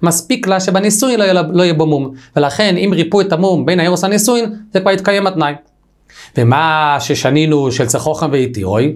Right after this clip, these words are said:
אז לכאורה זה פשוט, כי החוכם עוקר את הנדר המפריע. אבל אם יש כזו סברה של אישו חשובו, אז גם כאן, ליסנה, אין מקודשס באופן שהחוכם התיר.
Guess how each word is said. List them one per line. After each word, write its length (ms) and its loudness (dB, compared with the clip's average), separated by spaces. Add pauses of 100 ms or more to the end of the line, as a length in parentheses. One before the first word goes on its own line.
אז 160 -8
לכאורה 260 0
זה 100 0
פשוט, 400 -2 (180)
כי 80 0
החוכם 380 0
עוקר 300 0
את 120 -2
הנדר 240 -2
המפריע. 360 0 (440)
אבל 220 0
אם 100 2
יש 120 -2
כזו 220 0
סברה 560 0 (280)
של 160 0
אישו 220 0
חשובו, 640 0
אז 100 -2
גם 200 -2
כאן, 240 -2
ליסנה, 400 0 (360)
אין 240 0
מקודשס 840 2
באופן 320 0
שהחוכם 480 -2
התיר. 320 -4